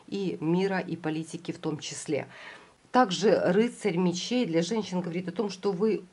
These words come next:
очень конкретная дама, вы способны высказать в лицо любому человеку все то, что вы думаете, но, конечно, не каждому это нравится,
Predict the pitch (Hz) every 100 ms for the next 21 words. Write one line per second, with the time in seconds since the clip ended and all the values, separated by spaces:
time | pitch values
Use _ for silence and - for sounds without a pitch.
0 | - 214 214 170 - 147 135 - 185 185
1 | 208 190 139 - 139 160 170 196 202 214
2 | 214 - - - _ _ _ 180 208 202
3 | - 262 - - 170 170 208 - 165 165
4 | 165 175 196 - 202 175 165 196 175 170
5 | 175 175 175 170 - - 233 220 170 -
6 | 160 147 151 180 208 233 247 247 254 254
7 | - - - - 190 202 160 131 - _
8 | - _ _ - 214 214 160 - 135 131
9 | - 170 175 180 170 160 156 147 151 156
10 | 185 208 185 -